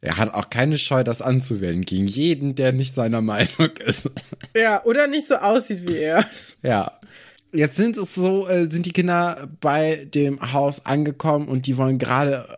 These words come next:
Speaker 1: mit ihrem Lieferwagen sich vom Acker machen, als auch, äh, der Herr Fischer da ist und nicht so richtig Autorität zeigt. Also er ist schon wieder so ein bisschen eine Lachnummer, aber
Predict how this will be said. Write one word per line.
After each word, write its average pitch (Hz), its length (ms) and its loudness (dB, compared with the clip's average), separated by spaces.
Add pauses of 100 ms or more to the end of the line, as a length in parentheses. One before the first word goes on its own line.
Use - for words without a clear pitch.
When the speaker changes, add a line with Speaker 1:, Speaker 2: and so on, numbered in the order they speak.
Speaker 1:
mit 131 340 -2
ihrem 131 260 2
Lieferwagen 120 680 0
sich - 220 -6
vom 107 160 -2
Acker 120 260 0
machen, 98 460 -2
als - 340 0
auch, 107 240 0 (460)
äh, 113 400 0
der 107 220 0
Herr 107 220 2
Fischer 101 600 0
da 92 300 2
ist 101 460 -4
und 95 300 -2 (480)
nicht 131 160 2
so 165 80 2
richtig 139 680 0 (340)
Autorität 110 920 -2
zeigt. 151 400 0
Also 113 220 0 (200)
er 104 120 0
ist - 80 2
schon 127 240 2
wieder 147 200 2
so 135 80 -2
ein 127 120 0
bisschen 131 280 0
eine 104 120 2
Lachnummer, 143 720 0
aber 117 320 0